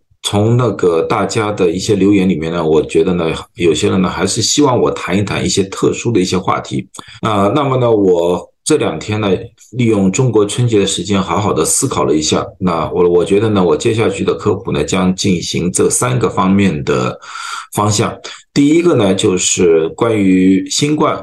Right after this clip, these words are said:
我不大再多谈关于疫苗或者说是，呃，药物的问题，除非有个突破性的研究，我会把重点呢，放在长新冠上面。啊，第二个呢，我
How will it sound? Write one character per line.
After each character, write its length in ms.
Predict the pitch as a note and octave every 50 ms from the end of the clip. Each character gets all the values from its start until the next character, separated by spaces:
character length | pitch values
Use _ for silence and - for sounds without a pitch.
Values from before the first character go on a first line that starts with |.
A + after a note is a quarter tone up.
| - D#2+
我 160 | D#2+ D#2+ - - - - _
不 300 | - G#2 A2 A2 - - _ _
大 300 | - D#3 D3 A2+ G2 F#2+
再 300 | F#2 - - G#2+ F#2 E2+ E2 - - -
多 220 | - C3+ B2+ B2+
谈 400 | B2+ - - - - D#2 F2+ G2 G2
关 240 | G#2 G#2 G#2 G2+
于 300 | F#2+ E2+ D#2 D#2 E2 E2+
疫 240 | - - C3+ A2 G2
苗 340 | F2+ E2 D2+ D2 D2+ E2 F2+
或 260 | F2+ - - G#2+ F2+
者 240 | - - - - -
说 280 | - - - F2+ F2 F2
是， 560 | F2 - - - E2 D#2 D2+ D2 C#2 C2 B1 -
呃， 300 | D2+ D2 C#2 C2 C2 B1+ B1+ - - - - - _ _ -
药 220 | C3 C3+ A2 F#2
物 100 | E2+ E2
的 100 | D#2 D#2
问 160 | - - D2+
题， 280 | C2 - - - - -
除 180 | - - G#2 G#2+
非 160 | - C3 B2+
有 120 | G#2 C#2 C#2
个 80 | F2
突 240 | - - - C3 B2+
破 160 | - - A2
性 160 | F#2+ - G#2
的 60 | E2+ D2
研 220 | C2 B1 C2 D#2
究， 300 | D2+ - F#2 F#2 - - -
我 140 | - F2+ -
会 200 | - - C3+ C3
把 160 | B2 F#2+ -
重 320 | - - D3 C3 A2 G2
点 180 | F#2 F2+ C2+ C#2+
呢， 100 | D#2+ E2
放 220 | D#2+ - - F2+
在 140 | F2 E2 D2
长 240 | - - - D#2 F#2+
新 200 | F#2+ B2+ A#2+ A#2
冠 160 | B2 G#2+ F#2
上 160 | - D#2 B1
面。 160 | B1 B1+ - - _ _ _ - - - - - - - -
啊， 240 | - F2 E2+ D#2 D2+ - -
第 120 | C#3 D#3
二 120 | D3+ C#3 -
个 100 | B2 A2+
呢， 140 | G2+ F#2+ F#2
我 220 | F2 D#2 D#2 D#2+